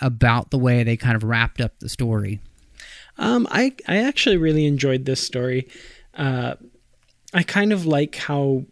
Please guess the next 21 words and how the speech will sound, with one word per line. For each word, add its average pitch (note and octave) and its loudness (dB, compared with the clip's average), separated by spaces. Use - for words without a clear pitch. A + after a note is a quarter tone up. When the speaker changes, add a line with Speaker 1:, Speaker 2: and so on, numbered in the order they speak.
Speaker 2:
much C#3+ -2
more C#3 2
time C3 0
was B2+ -2
given B2+ 0
to B2+ -6
this B2 -4
story B2 -2
than A#2 -4
to B2 -4
the A#2+ 0
original B2+ -2
kind B2+ -2
of A2+ -6
Behemoth C3+ 0
story A#2 -4
that A2+ -8
led A#2+ -4
into B2 -4
it. - -8
Uh, G#2+ -2